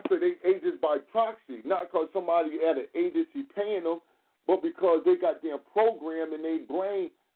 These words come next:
make 'em do, make 'em do agent type of motherfucking things,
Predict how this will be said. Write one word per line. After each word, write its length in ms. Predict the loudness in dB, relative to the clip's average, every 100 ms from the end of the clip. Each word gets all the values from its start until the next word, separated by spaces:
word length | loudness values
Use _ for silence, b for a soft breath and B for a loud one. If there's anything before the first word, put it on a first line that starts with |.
| _
make 400 | -10 -2 -2 -2
'em 160 | -4 -4 -2
do, 220 | -2 -2 -10 _ _ _ _ _
make 380 | -4 0 0 0
'em 200 | -2 -4 _ _ _ _ _
do 180 | -6 -4 2
agent 380 | 2 2 -8 -4
type 200 | -4 -2
of 80 |
motherfucking 540 | -4 -4 -4 -6 -8 -6
things, 180 | -6